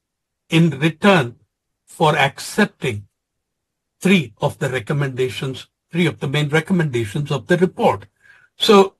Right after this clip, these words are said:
I mean, this is absolute. I know somebody told me, "Please look at what he actually said on record. Please look at the six volumes of five reports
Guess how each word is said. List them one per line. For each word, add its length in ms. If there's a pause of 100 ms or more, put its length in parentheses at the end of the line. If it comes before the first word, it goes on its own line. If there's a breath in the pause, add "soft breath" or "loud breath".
(120)
I 80
mean, 200
this 200
is 140
absolute. 500 (340)
I 220
know 260
somebody 500
told 340
me, 160
"Please 340
look 160
at 140
what 220
he 120
actually 320
said 260
on 140
record. 400 (460)
Please 260
look 200
at 160
the 80
six 320
volumes 560
of 160
five 300
reports 640